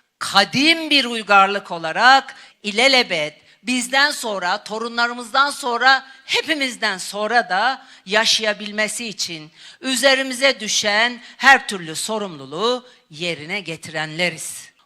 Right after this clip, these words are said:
Bunun için en başından beri pek çok adım attık. Artık onların tekrarına lüzum yoktur. Ama geldiğimiz noktada artık biz, biz olmalıyız. Artık biz,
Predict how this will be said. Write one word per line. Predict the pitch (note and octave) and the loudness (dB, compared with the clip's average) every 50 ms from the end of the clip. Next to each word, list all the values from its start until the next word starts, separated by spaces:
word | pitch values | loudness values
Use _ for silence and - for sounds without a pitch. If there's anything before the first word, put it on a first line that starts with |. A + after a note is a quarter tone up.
| _ A3+ | _ 2
Bunun | C#4+ E4 E4+ F4 F4+ | 2 4 4 4 4
için | E4 D#4 - - D4 D#4 D4+ | 4 4 4 2 0 2 4
en | D4 C#4+ D4+ D4 C#4 | 6 4 4 4 4
başından | C4 A#3+ A3+ - - A#3 A#3 A#3 A3+ A3 B3+ C4 B3 A3+ G3 E3+ | 4 4 4 4 -2 -4 -4 -6 2 8 8 8 8 6 0 -6
beri | F3+ F3 F3+ A3 B3 B3+ B3+ B3 A#3+ - - _ _ - | -6 -4 -2 0 2 2 2 0 -4 -12 -20 _ _ 0
pek | B3+ C4 C4+ A#3+ B3 - - - - | 2 2 2 0 -2 -6 -14 -12 -10
çok | - G#3 G#3 G#3+ - - - - - | -6 -4 -4 -4 -4 -8 -14 -6 -6
adım | F3+ E3+ F3+ F#3 E3 | -6 -6 -6 -8 -8
attık. | D3 D3 - _ _ - _ _ - - _ _ _ _ - | -8 -8 -10 _ _ -20 _ _ -20 -20 _ _ _ _ 6
Artık | F4 F4 - - - D4+ | 6 6 6 6 2 2
onların | D4+ D4+ D4+ D4 C#4+ C#4+ C#4 | 2 4 4 2 2 2 0
tekrarına | - C4 A#3+ A3+ - A3+ A3 G#3+ G#3 G#3 G#3 A3 A#3 | 0 -2 -2 -2 0 2 4 4 4 2 0 -4 -4
lüzum | A3+ F#3+ F#3 E3+ E3+ G3 G3+ F#3+ | -4 -4 -6 -6 -6 -8 -8 -4
yoktur. | E3 E3 F3 E3+ E3+ - - D#3+ D3 - - _ _ _ _ - | -2 -2 -2 -2 -4 -18 -20 -20 -20 -20 -20 _ _ _ _ -6
Ama | D#3+ D#3+ D#3 D3+ | -4 -2 -2 -4
geldiğimiz | D3+ - - A3 A3 A#3+ B3+ B3+ C4+ C#4+ D4 C#4+ D4 E4+ F4+ E4+ C4 G#3 G#3+ | -4 2 6 8 8 8 6 6 2 2 2 4 2 2 0 0 -2 -2 0
noktada | A3+ G#3+ G#3 - - - F#3 E3+ D#3 - G#3 A#3+ C4+ C#4+ C#4+ C#4 C4+ - - - - _ _ _ | 0 0 0 0 -6 -4 -4 -4 -2 2 6 8 8 8 8 4 2 -8 -20 -20 -20 _ _ _
artık | - A#3+ B3+ B3 A#3+ A#3+ A#3 - - - - G#3 A3 C4 D4 C#4+ - - _ _ _ _ D3 - - | 6 10 12 12 12 12 10 6 -8 -8 -4 -2 0 0 0 -2 -6 -18 _ _ _ _ -12 -4 0
biz, | B3 C#4 D4+ D#4+ D#4+ D4+ - - - - _ _ _ _ | 2 2 2 2 0 -2 -4 -6 -6 -10 _ _ _ _
biz | F3+ D#3+ A3+ C4 A#3+ F3+ | _ -6 -4 -4 -4 -2
olmalıyız. | G3+ F3 D3+ D3+ D#3 D#3 D3 D3 D3 D3 D3 C3+ - - - - _ _ _ - | -4 -6 -6 -6 -8 -10 -10 -10 -12 -14 -12 -12 -12 -14 -14 -16 _ _ _ 4
Artık | - A#3+ C#4 D4+ D#4+ D#4 - - D4 D#4 D4 - - F#3+ F3 F#3+ | 8 12 12 12 12 10 4 -4 -4 -4 -4 -4 -8 -8 -4 0
biz, | B3 C#4 D4 D#4+ F4 F4 E4+ - - | 2 4 6 6 6 6 4 2 0